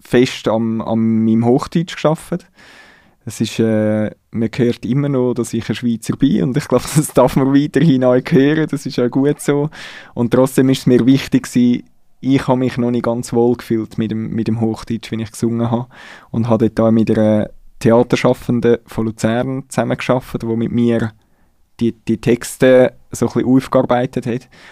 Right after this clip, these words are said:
Und das hat mir schon auch noch einmal viel gebracht, mich wirklich dort reinzuknien. Und es hat extrem Spass gemacht, also das,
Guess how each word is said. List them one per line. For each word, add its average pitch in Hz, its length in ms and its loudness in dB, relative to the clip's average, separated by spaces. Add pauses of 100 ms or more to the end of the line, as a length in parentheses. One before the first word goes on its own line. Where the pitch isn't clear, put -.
(320)
Und 110 280 -6
das 117 140 -2
hat 131 100 4
mir 131 120 2
schon 139 240 4
auch 139 160 6
noch 139 120 4
einmal 135 200 2
viel 139 360 2
gebracht, 127 400 0
mich 117 240 -4
wirklich 135 420 0
dort 123 320 -4
reinzuknien. 123 800 -2
Und 110 260 -4
es - 340 -16
hat 113 140 2
extrem 135 440 0
Spass - 400 -2
gemacht, - 440 -4
also 110 200 -6
das, - 340 -12